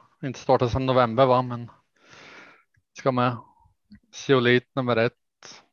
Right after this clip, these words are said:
Ja, det är väl de tre jag sträcker i sådana fall. Men det är som du säger, Margareta Toma har, eh, väldigt bra chanser.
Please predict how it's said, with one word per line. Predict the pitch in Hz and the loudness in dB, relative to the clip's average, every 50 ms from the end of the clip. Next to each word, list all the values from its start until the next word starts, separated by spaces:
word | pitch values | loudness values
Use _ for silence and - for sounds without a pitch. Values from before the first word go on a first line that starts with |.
| _ _ _ _ _ _ _ - | _ _ _ _ _ _ _ -20
Ja, | - - _ _ _ - | -20 -20 _ _ _ -8
det | 143 | -8
är | |
väl | 127 120 | -4 -4
de | 123 123 123 | -4 -4 -4
tre | - - 127 120 | -4 -2 0 2
jag | 120 120 123 123 _ _ _ | 2 0 -2 -4 _ _ _
sträcker | - 123 123 - - - 123 | -2 -2 -2 -2 0 0 0
i | 110 | 0
sådana | - 123 117 110 | 0 -2 -2 0
fall. | - 120 117 - _ _ _ - - - - - - - _ | -2 -2 -4 -4 _ _ _ -20 -20 -20 -20 -20 -20 -18 _
Men | - 139 131 131 | -4 -2 -2 0
det | 123 135 | 2 0
är | |
som | 123 - 143 | 0 0 -2
du | 127 | -2
säger, | - 139 127 120 123 123 | 0 0 0 0 0 0
Margareta | 123 139 127 127 123 - - 135 | -2 -2 -2 -2 -4 -4 -4 -10
Toma | - - 127 120 123 127 | -6 -4 -4 -2 0 0
har, | 123 120 120 123 | 2 2 2 0
eh, | 127 123 - _ - _ - - - - 123 123 120 127 _ | -2 -6 -10 _ -20 _ -20 -20 -20 -18 -16 -16 -16 -18 _
väldigt | - 135 131 123 123 120 113 120 117 | -12 -4 -2 -2 -2 0 -2 -4 0
bra | - 127 | 0 0
chanser. | 117 - 123 123 - 139 135 113 | 0 0 -4 -6 -4 -6 -6 -6